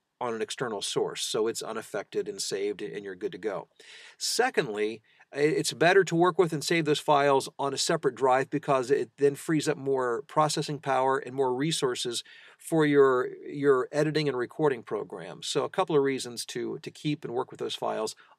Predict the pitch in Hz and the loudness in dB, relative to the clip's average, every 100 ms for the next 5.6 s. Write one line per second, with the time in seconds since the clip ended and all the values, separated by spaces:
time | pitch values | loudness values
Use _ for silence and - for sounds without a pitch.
0 | - 127 123 - - 160 151 143 - 123 | -6 -4 -4 -4 -2 -2 0 -2 -2 -2
1 | 123 110 78 - - _ - - - 165 | -2 -4 -4 -6 -12 _ -20 -12 -2 0
2 | 208 - 226 160 - 262 247 180 170 165 | 0 -2 0 0 0 -2 2 4 4 2
3 | 151 165 156 131 - 180 165 170 147 143 | 2 4 2 2 4 4 4 2 4 4
4 | 131 113 - - 175 165 156 160 151 147 | 6 4 0 0 0 0 0 2 4 4
5 | 147 123 113 107 104 | 2 0 -2 0 -2